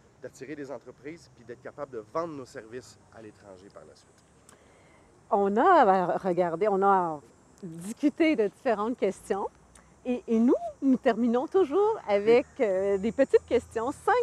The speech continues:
Speaker 2: petites questions où on s'est inspiré de ce que, se fait, ce que Bernard Pivot, un animateur,
Speaker 1: Oui, oui, oui,
Speaker 2: faisait,
Speaker 1: en France,
Speaker 2: euh,
Speaker 1: oui.
Speaker 2: oui, en,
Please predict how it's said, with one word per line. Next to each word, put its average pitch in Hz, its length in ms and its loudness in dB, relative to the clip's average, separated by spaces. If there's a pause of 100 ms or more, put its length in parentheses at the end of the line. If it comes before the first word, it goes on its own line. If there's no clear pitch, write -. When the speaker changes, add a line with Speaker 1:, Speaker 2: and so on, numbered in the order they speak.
(140)
Speaker 2:
petites - 320 -6
questions 247 480 -4
où 214 480 -6
on 208 60 -4
s'est 254 240 -6
inspiré 262 840 -2
de 208 280 -2
ce - 40 -20
que, 247 140 -6
se 233 140 -10
fait, 202 260 -6 (140)
ce - 80 -20
que 226 260 -2
Bernard 240 380 0
Pivot, 240 480 0
un 220 160 2
animateur, 220 800 -2
Speaker 1:
Oui, 202 120 0
oui, 135 140 -6
oui, 151 100 -6
Speaker 2:
faisait, 226 340 2
Speaker 1:
en 233 140 2
France, 202 300 0
Speaker 2:
euh, - 40 -2
Speaker 1:
oui. 208 100 6
Speaker 2:
oui, 240 40 6
en, 208 100 0